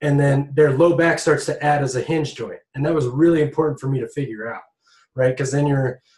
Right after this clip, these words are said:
then you start working on the right stuff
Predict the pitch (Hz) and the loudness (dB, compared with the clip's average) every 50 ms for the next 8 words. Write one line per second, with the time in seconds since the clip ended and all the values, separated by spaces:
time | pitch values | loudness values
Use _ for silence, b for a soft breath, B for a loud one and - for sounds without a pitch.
0 | _ _ _ _ _ _ _ _ _ _ - 175 190 190 185 175 175 - 185 175 | _ _ _ _ _ _ _ _ _ _ 2 2 4 6 4 4 4 2 2 2
1 | 160 147 160 175 170 170 156 147 135 131 123 131 151 170 165 - - - - 123 | 2 4 2 2 4 4 2 2 2 2 0 2 2 0 0 0 -2 -2 0 2
2 | 120 117 - - - | 2 0 0 -4 -12